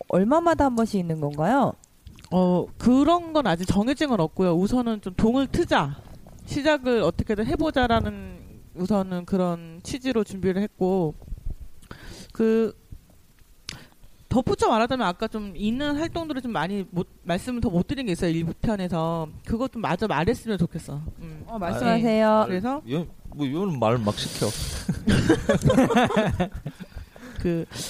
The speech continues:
Speaker 2: 음악인들의 그 광화문 광장에서 이뤄지는 버스킹 공연도 있고요. 그리고 너를 위해서라면 천 번의 춤이라도 추리라는 그런 춤꾼들이 모여서 있는 전체 춤마당도 있고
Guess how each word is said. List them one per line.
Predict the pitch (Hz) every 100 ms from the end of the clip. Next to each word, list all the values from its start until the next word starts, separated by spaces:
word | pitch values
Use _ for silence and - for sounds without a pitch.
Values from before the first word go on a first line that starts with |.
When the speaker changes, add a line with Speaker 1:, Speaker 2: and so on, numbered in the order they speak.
| -
Speaker 2:
음악인들의 | 226 277 330 320 269 285 254 240 233
그 | - 180
광화문 | 208 202 226 220
광장에서 | 190 170 170 185 190 185
이뤄지는 | 160 170 170 165
버스킹 | 170 185 - 208
공연도 | 185 180 170
있고요. | 151 - 190 220 170 156 _ - -
그리고 | - 190 180 175 170 _ _ _ _ _
너를 | 190 220 285 208
위해서라면 | 196 214 220 196 190 269 349 -
천 | - 370 381
번의 | 381 349 -
춤이라도 | - 359 330 285 262
추리라는 | - 294 285 247 214 226 202 156
그런 | 175 156 151 151 - - - - -
춤꾼들이 | - 349 359 294 240
모여서 | 175 170 180 180
있는 | 170 170
전체 | 165 156
춤마당도 | 185 - 262 240 196 190 170 151
있고 | - - 277 320